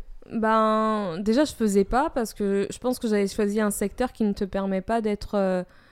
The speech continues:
Euh, qui te permet en tout cas moins d'être qui tu es, déjà parce que, euh, t'as tout un grooming, euh, physique. Euh, chaque maison a ses codes, donc, euh, juste par, euh, ton apparence, euh, c'est pas du tout un secteur qui te permet, euh, facilement d'être qui tu es.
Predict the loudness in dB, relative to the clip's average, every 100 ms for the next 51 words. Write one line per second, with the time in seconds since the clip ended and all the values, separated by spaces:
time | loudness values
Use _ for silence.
0 | -20 -18 -6 -2 -2 -4 -2 2 4 4
1 | 4 2 2 2 4 4 4 2 0 -2
2 | -2 4 6 6 2 2 2 0 2 2
3 | 2 0 -6 -20 -20 -6 0 2 2 2
4 | 0 2 2 2 4 6 6 6 6 2
5 | -2 0 0 0 -4 -2 -2 -4 -10 -20
6 | -20 -4 0 0 2 0 2 2 4 4
7 | 2 0 -2 2 2 2 -2 -2 -2 0
8 | 0 0 0 0 0 2 2 2 4 2
9 | 2 0 0 -2 0 2 2 6 4 2
10 | -6 -20 -8 0 2 2 4 2 4 2
11 | 4 0 0 -2 -4 -4 -2 0 2 2
12 | 2 -2 0 0 2 0 0 -6 -6 -2
13 | -4